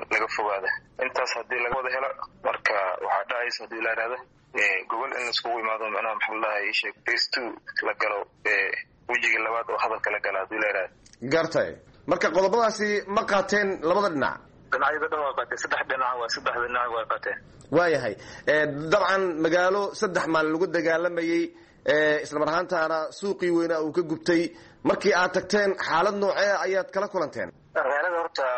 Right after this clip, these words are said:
Speaker 1: weji ahaanteeda waa dareemi kartay magaalo dheer ka dhacay inay tahay. Waxa waaye,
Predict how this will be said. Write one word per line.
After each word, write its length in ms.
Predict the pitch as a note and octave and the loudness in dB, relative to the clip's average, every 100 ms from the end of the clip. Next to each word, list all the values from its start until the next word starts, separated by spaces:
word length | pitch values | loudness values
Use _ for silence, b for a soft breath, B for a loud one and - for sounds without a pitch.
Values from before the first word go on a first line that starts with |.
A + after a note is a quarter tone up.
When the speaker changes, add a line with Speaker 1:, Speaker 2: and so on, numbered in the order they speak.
| A#2+ | -2
Speaker 1:
weji 240 | B2+ A#2 | -4 -4
ahaanteeda 560 | C3 C#3 D3+ - B2+ C3+ C3+ C#3 C#3 | 0 0 -2 -4 -2 0 0 0 0
waa 140 | B2 A2+ | 0 -2
dareemi 320 | A#2+ B2 C3 | -2 -2 -4
kartay 260 | A#2+ - A#2+ | -8 -6 -2
magaalo 240 | A#2+ B2 | 0 -2
dheer 200 | B2 B2 | -2 -4
ka 100 | - | -2
dhacay 180 | B2 A2 | 0 0
inay 140 | A#2+ A2+ | 0 -4
tahay. 300 | - A#2 C3 C3+ B2+ | -2 -4 -4 -6 -4
Waxa 220 | - A#2+ | 0 0
waaye, 420 | A#2 G#2+ G2+ G#2 | 0 0 0 0